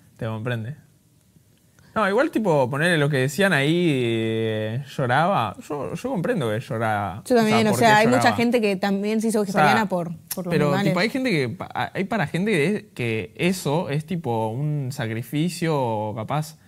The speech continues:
Speaker 1: algo que lo vienen haciendo hace mucho o
Speaker 2: Mm.
Speaker 1: ya l-, investigaron demasiado y, y están full seguros de lo que hacen e intentan ayudar.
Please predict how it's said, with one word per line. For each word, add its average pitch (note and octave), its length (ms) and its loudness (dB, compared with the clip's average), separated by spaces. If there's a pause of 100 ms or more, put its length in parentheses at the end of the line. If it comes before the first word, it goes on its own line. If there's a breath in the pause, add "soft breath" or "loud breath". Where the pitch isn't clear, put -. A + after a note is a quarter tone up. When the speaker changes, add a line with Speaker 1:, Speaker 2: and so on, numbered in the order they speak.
(200 soft breath)
Speaker 1:
algo C#3 220 0
que B2 80 0
lo A#2+ 80 0
vienen C3+ 180 -2
haciendo D3 240 -4
hace C3+ 140 -6
mucho D#3 460 -2
o A#2 180 2
Speaker 2:
Mm. - 20 4
Speaker 1:
ya D3+ 220 2
l-, B2 280 -2
investigaron B2 580 -2
demasiado D3 720 -2
y, A#2 220 -4 (320 soft breath)
y G#2+ 60 -4
están C#3+ 300 -2
full E3+ 260 0
seguros D#3 440 0
de C#3 60 0
lo B2 100 0
que B2+ 80 -2
hacen D#3 400 0
e A#2 100 -4
intentan B2+ 380 -4
ayudar. C3+ 640 -2